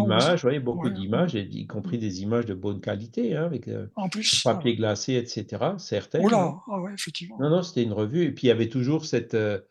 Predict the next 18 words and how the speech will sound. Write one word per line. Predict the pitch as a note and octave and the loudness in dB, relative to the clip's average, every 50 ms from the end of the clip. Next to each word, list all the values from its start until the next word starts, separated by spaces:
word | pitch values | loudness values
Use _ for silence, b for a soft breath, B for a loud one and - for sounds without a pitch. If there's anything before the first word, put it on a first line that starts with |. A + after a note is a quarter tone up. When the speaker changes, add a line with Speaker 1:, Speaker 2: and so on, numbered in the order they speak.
| _ _ _ _ - | _ _ _ _ 2
Speaker 2:
mécène, | B2+ C3 D3 D3+ - - A#3 B3 B3+ B3+ G#3+ D3+ | 4 6 6 6 8 10 10 12 12 10 8 6
hein, | C#3+ F3+ F#3+ | 4 2 0
qui, | - C#3 B2 A2+ G#2+ G#2 | -2 -2 -2 -2 -2 -4
qui, | - - G#2+ G2 G2+ | -4 -4 -4 -4 -4
qui | - - G#2+ G2+ G2 | -4 -4 -2 -2 0
aidait | F#2+ G#2 G#2+ D3 F3+ G#3+ G#3 | -2 -2 -2 0 0 0 0
au, | D#3 G#2+ | -2 -4
au | - - - - | -6 -8 -4 2
Speaker 1:
Oui, | - G3 A3 G#3+ | 4 6 6 6
Speaker 2:
financement. | G3+ G3+ F#3+ - | 4 2 0 2
Speaker 1:
toujours | - G#3 F3 D#3 B3 G#3 F3 | 4 4 6 6 6 6 6
cette, | - F#3 D#3 - | 4 2 2 2
euh, | F#3 E3+ E3 E3 | 4 4 4 4
dame-là, | D#3+ E3+ F#3+ G3 F3 D#3 E3 E3 | 4 4 4 4 4 2 2 4
oui, | F3+ G3 | 6 6
oui, | G#3 F#3+ G3 F3 E3 G#3+ - | 6 6 4 2 -2 -6 -10
ah | - G3+ G3 | -10 -8 -8
ouais. | G3 | -8